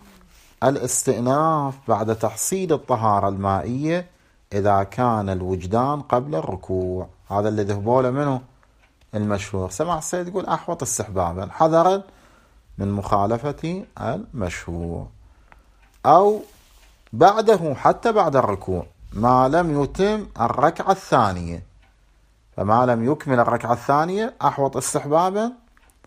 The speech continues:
أن يقطع صلاته، يروح يتوضأ ويستأنفها من جديد.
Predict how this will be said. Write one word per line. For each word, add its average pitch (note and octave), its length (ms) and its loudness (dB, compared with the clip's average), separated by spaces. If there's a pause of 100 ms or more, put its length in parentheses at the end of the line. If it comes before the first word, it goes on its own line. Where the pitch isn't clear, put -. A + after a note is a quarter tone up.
(280)
أن C#3 340 -2
يقطع B2+ 540 0
صلاته، B2+ 680 0
يروح G#2+ 380 -4
يتوضأ C3 640 0 (580)
ويستأنفها G2 760 -4
من E2 160 -6
جديد. D2 440 -10